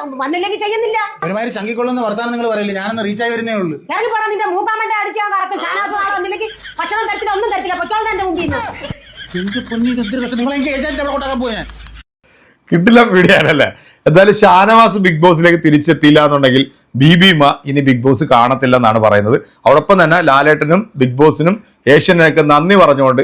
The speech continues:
Speaker 3: ഇവിടെ ഉമ്മ വൈൻഡ് അപ്പ് ചെയ്യുമെന്നാണ് പറയുന്നത്. ഉമ്മ കട്ട കലിപ്പിലാണ്. ശരിക്കും ബിഗ് ബോസ് കാണിച്ചത് ശുദ്ധ തെമ്മാടിത്തരം. കാരണം ഒരു ആള് ബിഗ് ബോസിൽ നിന്ന് ഒരു അസുഖമായിട്ട് പുറത്തേക്ക് പോയി കഴിഞ്ഞാൽ അത്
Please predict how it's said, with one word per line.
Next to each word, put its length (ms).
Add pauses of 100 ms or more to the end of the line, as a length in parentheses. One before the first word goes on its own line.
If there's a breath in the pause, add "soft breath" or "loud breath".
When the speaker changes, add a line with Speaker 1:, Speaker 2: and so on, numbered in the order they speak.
Speaker 3:
ഇവിടെ 200 (180)
ഉമ്മ 200
വൈൻഡ് 280
അപ്പ് 100
ചെയ്യുമെന്നാണ് 380
പറയുന്നത്. 280 (320 loud breath)
ഉമ്മ 240
കട്ട 180 (140)
കലിപ്പിലാണ്. 500
ശരിക്കും 300
ബിഗ് 160
ബോസ് 280
കാണിച്ചത് 340 (320 loud breath)
ശുദ്ധ 240 (120)
തെമ്മാടിത്തരം. 480
കാരണം 180 (380)
ഒരു 140 (260)
ആള് 220 (100)
ബിഗ് 160
ബോസിൽ 300
നിന്ന് 140 (360 soft breath)
ഒരു 140
അസുഖമായിട്ട് 640
പുറത്തേക്ക് 480
പോയി 180
കഴിഞ്ഞാൽ 300 (380 soft breath)
അത് 120